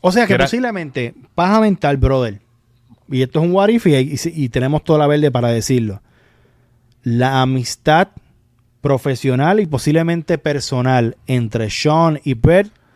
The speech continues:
Speaker 1: no se hubiese afectado, se hubiese arreglado. ¿Qué ustedes opinan?
Speaker 2: Bueno, si Bret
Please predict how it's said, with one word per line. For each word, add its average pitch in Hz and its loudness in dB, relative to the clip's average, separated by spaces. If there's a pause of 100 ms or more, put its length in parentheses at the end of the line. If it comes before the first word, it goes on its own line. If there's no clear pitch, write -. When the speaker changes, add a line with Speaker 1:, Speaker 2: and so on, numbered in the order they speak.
(440)
Speaker 1:
no 123 0
se - 0
hubiese 165 2
afectado, 170 2
se 151 2
hubiese 131 2
arreglado. 113 -4 (240)
¿Qué 143 2
ustedes 151 2
opinan? 117 0 (1500)
Speaker 2:
Bueno, 117 0
si 110 0
Bret 92 0